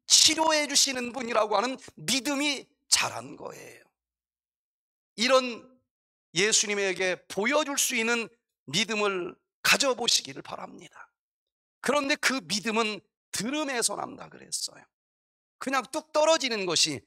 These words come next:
아닌 것입니다. 로마서 십 장 십칠 절에 "그러므로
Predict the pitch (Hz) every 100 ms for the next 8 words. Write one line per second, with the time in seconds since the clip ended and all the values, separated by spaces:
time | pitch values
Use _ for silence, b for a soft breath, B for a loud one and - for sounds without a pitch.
0 | _ - 131 120 - - - 135 - -
1 | _ _ _ _ _ _ _ _ 165 175
2 | 185 175 185 156 B B - - 196 -
3 | - 175 165 151 143 - - - - 226
4 | 214 - 175 156 208 214 b b b _
5 | - 165 170 165 165 160